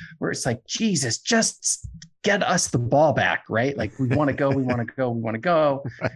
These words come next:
Speaker 1: And Arkansas State had these long drives. It happened twice that were,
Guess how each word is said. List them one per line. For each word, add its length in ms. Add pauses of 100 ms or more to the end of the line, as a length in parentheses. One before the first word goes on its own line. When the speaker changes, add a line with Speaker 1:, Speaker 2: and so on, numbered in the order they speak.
Speaker 1:
And 180
Arkansas 480
State 360
had 200
these 360
long 360
drives. 460
It 60
happened 320 (140)
twice 460 (440)
that 120
were, 360